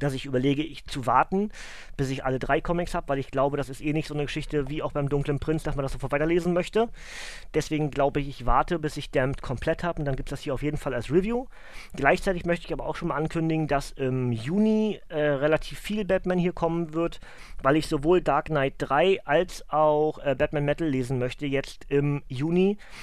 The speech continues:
und drumherum auch wahrscheinlich andere Batman-Comics mit einbeziehen werde. Ich werde wahrscheinlich Hush nochmal neu lesen, ähm,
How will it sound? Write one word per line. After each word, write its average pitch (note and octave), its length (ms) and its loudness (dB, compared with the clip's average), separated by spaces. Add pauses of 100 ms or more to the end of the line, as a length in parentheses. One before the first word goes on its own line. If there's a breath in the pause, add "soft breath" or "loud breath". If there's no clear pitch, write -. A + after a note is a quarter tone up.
(220 loud breath)
und D3+ 300 2
drumherum D#3+ 580 2
auch C#3+ 220 2
wahrscheinlich D3 380 -2
andere D#3+ 240 -2
Batman-Comics D#3 720 -2
mit E3 140 -4
einbeziehen D#3 800 -2
werde. D#3 300 4
Ich - 120 -8
werde D3 160 0
wahrscheinlich C#3+ 400 -2
Hush - 280 -4
nochmal E3+ 340 0
neu E3+ 220 4
lesen, F3+ 460 2 (480 loud breath)
ähm, C#3+ 400 2